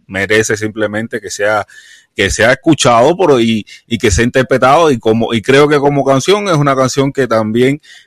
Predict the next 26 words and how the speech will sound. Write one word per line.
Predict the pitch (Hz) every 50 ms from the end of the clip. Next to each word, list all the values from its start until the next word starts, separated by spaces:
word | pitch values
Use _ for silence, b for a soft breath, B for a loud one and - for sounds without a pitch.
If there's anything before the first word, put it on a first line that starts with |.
| B _
eh, | - 110 110
de | 107 110 107
cierta | - - 117 110 - 127
forma, | - - 131 120 120 123 127 135 143 - _ _ _ _
es | - 101
una | 104 113 113 110
canción | 113 113 110 - - 113
contestataria | - - 127 - 131 120 - 151 135 117 131 117 110 113 127 151 156
que, | - 143 123 113 101 B B B B B B B B - -
que, | - 110 107 104 104 101 101 101 95 98 98 98 92 - _
que, | - 107 107 92 - -
que | - 104 107
contestataria | - 110 110 101 107 101 - 107 95 98 107 120 135 139 127
para | 120 113 110 113
ambos | 123 131 135 131 -
partes, | - 131 135 139 - 180 156 98
aunque | 104 117 117 107 - 113
omite | 104 104 104 113 143 185 202 - 190
el | 170 143 127
tema | 135 135 151 151 147 143
del | 143 135
bloqueo, | 131 135 127 127 143 165 196 185
que | - 143
es | 131 131
algo | 139 139 143 147 131
que | 139